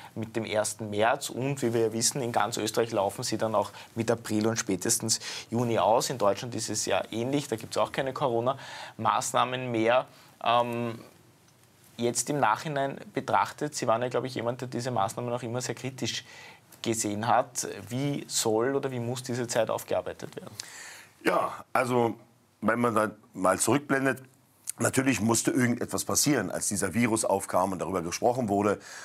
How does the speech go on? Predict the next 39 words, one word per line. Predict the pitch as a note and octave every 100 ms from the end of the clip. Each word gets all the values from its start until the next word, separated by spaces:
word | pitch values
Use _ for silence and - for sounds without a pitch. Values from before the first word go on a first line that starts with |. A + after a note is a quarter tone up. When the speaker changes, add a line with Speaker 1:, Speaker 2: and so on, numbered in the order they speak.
| - -
Speaker 2:
Also | G#2
ich | G2
hab | B2
dann | B2 A#2 A#2
mir | G#2+
das | G#2+
Ganze | A2+ A#2
auch | G#2+
ein | A#2
Dreivierteljahr | - G#2 A2+ G#2+ -
angesehen. | F#2 A2+ A#2 C3+ C#3+ - _
Und | G#2+
dann | G#2 E2+
weiß | G2 G#2+
ich |
noch | A2+ G2
wie |
heute, | G2 G#2+ A#2+
dass | A2
ich |
irgendwann | G#2+ G#2+ G#2
gesagt | F#2 G#2 A#2
hab, | G#2+ - A2+
äh, | G#2 G2+ F#2
ja, | D#2+ D2
eins, | F2+ G#2+ -
zwei, | G2+ G2
drei, | D2+ F#2 A2
vier, | - B2 A2
wie | A#2
viel | A#2+ E3+
denn | A#2+ C#2+
noch? | C2
Soll | - G2
das | G2
hier | A2+
ein | A#2
Impfabo | D#3 - F2 F#2+
werden? | F#2 G#2+ C#3+